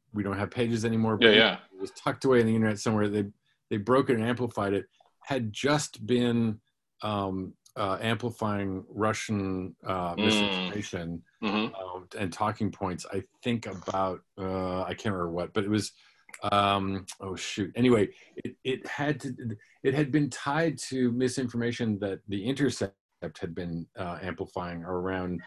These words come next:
Speaker 1: WikiLeaks and Snowden and, and, um, uh, what's his face, the, the white-haired weirdo guy. Um,
Speaker 2: Oh,
Speaker 1: uh,
Speaker 2: Assange?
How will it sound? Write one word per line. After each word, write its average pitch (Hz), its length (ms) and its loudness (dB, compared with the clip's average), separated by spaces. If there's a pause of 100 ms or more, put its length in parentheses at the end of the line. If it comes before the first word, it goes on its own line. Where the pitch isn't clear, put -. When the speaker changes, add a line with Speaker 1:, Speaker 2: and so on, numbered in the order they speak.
(300)
Speaker 1:
WikiLeaks 95 680 0
and 92 120 -4
Snowden 92 520 -2
and, 87 400 -4
and, 87 480 -6
um, 82 360 -6 (680)
uh, 85 420 -4
what's 95 220 0
his - 100 -8
face, 85 320 -6
the, 87 300 -4
the 85 260 -4
white-haired 90 500 -4 (140)
weirdo 87 340 0
guy. 80 280 -4 (360)
Um, 90 560 2 (360)
Speaker 2:
Oh, 101 240 12
Speaker 1:
uh, - 80 8
Speaker 2:
Assange? 123 420 10